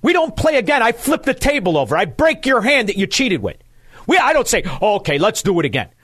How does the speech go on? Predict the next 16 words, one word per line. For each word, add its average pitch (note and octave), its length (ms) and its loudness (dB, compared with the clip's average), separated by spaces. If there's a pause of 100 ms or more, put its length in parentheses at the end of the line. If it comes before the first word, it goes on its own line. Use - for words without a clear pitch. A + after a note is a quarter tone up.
We'll C4 140 2
wait A3+ 380 0
four C4 340 0
years E3+ 400 0
and C#3 100 -2
we'll C#3 100 -2
see. - 160 -4 (280)
What - 360 -2
damage A#3+ 480 0
economically F#3+ 840 -2 (400)
is C#3+ 140 -4
one A3+ 220 0
thing A2 200 -4
that's A2+ 160 -4
been A#2+ 200 -4
done. G2+ 260 -4